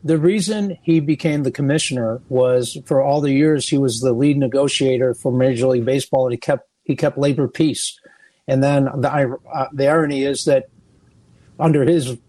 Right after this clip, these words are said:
watch as a commissioner, they had the lockout.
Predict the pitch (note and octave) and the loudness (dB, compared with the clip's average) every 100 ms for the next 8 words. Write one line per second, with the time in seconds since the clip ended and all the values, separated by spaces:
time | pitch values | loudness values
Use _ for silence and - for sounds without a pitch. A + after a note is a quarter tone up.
0 | _ D3 D3+ - D3 A#2 E3 F3+ G3 C#3 | _ -2 0 0 -2 -4 0 0 0 -2
1 | B2+ C3 - _ _ _ D3+ C#3 B2 B2+ | -2 -4 -8 _ _ _ 0 0 -2 -4
2 | B2 A#2+ - - | -4 -6 -12 -14